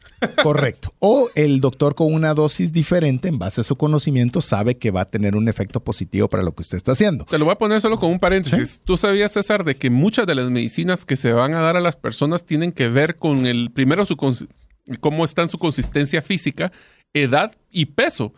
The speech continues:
Speaker 2: Sí.
Speaker 1: Porque no es lo mismo darle la, una medicina a una persona que pesa cien libras a una que pesa doscientas cincuenta.
Speaker 2: Y ahí es donde cabalmente la personalización que estás diciendo, porque puede ser el mismo padecimiento con la misma medicina,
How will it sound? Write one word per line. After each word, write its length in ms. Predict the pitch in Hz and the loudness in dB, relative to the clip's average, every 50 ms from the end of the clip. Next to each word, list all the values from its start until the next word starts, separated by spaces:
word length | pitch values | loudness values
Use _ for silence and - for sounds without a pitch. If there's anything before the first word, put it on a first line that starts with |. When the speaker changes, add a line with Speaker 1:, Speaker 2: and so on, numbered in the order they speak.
| _ _ _ | _ _ _
Speaker 2:
Sí. 140 | - - 185 | -8 -4 -2
Speaker 1:
Porque 200 | 147 127 - 135 | -2 0 0 0
no 120 | 127 143 | 2 2
es 60 | 170 196 | 2 2
lo 80 | 214 220 | 0 0
mismo 340 | 240 240 208 202 165 139 | 0 0 0 0 2 2
darle 320 | 135 147 165 160 156 139 123 | 4 2 2 2 0 -2 0
la, 140 | 120 117 127 | 0 0 0
una 200 | 131 151 170 175 | 0 0 0 0
medicina 440 | 180 185 165 147 - - 170 156 | 0 0 -2 -2 -2 -2 -2 0
a 20 | 143 | 0
una 140 | 147 156 - | 0 0 -2
persona 340 | 143 123 - 160 139 123 | -2 -2 -2 -2 -4 -2
que 120 | - - 117 | -4 -6 -4
pesa 220 | - 139 139 160 | -4 -4 -2 -2
cien 200 | 143 - 147 135 | -2 -2 0 0
libras 280 | 139 190 247 320 269 - | 0 0 0 -2 -2 -2
a 40 | 147 | -2
una 160 | 147 151 127 | -2 -2 -2
que 80 | 131 | -2
pesa 240 | - 113 117 - - | -4 -4 -4 -2 0
doscientas 400 | 127 110 107 - 127 113 120 113 | -2 -2 0 -2 -4 -4 -4 -6
cincuenta. 480 | - 123 139 - 123 - - - - _ - - - - _ _ _ _ | -8 -8 -4 -4 -4 -4 -6 -10 -16 _ -20 -20 -20 -20 _ _ _ _
Speaker 2:
Y 220 | _ 147 139 135 127 | _ 0 2 2 4
ahí 300 | 120 120 123 123 135 156 | 4 4 4 4 4 2
es 180 | 170 165 - | 2 0 0
donde 360 | - 175 170 170 147 127 110 | -2 0 0 2 2 0 0
cabalmente 460 | - - 104 95 104 113 123 131 - 151 | -2 -6 -2 0 2 2 2 2 2 0
la 120 | 143 120 | 0 0
personalización 720 | - 98 - - 107 98 98 98 90 82 90 90 143 147 147 | -2 -2 0 0 0 0 0 -2 -2 -4 -2 0 0 0 -2
que 100 | - 110 | -4 -8
estás 220 | - - 123 110 | -4 -2 0 0
diciendo, 440 | 107 107 - - 185 202 - 104 95 | 0 2 2 2 2 2 2 0 0
porque 280 | - 107 101 - - 107 | -2 -4 -4 -2 -4 -4
puede 240 | - - 123 131 139 | 0 2 2 2 2
ser 360 | - - 165 156 131 - _ _ _ _ _ | 2 2 2 2 0 -2 _ _ _ _ _
el 280 | - 107 107 101 98 95 | -4 0 0 2 2 4
mismo 560 | 98 117 151 170 160 185 196 190 196 190 - | 4 4 4 4 4 4 4 4 4 2 2
padecimiento 840 | - 175 165 151 - - 123 117 127 147 170 208 196 - 254 269 - _ _ _ | 2 2 2 2 0 0 0 2 2 2 2 2 0 0 -2 -2 -4 _ _ _
con 200 | - 90 90 82 | -6 -4 -4 -2
la 120 | 80 80 | -4 -4
misma 840 | 82 87 87 95 113 139 156 147 - 170 165 160 160 160 156 151 139 | -2 0 2 4 4 4 4 4 2 2 2 4 4 2 2 2 2
medicina, 680 | 127 120 117 110 113 107 - 202 240 247 277 294 269 | 2 2 2 2 2 2 4 4 4 4 4 2 0